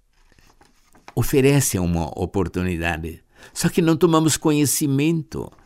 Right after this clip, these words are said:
daquilo que nos está sendo oferecido. Quando Jesus estava falando com aquela mulher junto ao poço de Jacó,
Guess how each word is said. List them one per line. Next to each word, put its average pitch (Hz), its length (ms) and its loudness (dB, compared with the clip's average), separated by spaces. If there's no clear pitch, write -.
daquilo 104 460 0
que 95 120 -6
nos 90 220 -2
está 90 220 -6
sendo 85 280 -4
oferecido. 78 720 -8
Quando 113 180 2
Jesus 113 580 0
estava 90 420 -2
falando 95 340 -4
com 98 140 -6
aquela 127 240 -4
mulher 95 340 2
junto 90 300 -4
ao 90 100 0
poço 92 320 -4
de 85 80 -10
Jacó, 101 560 -4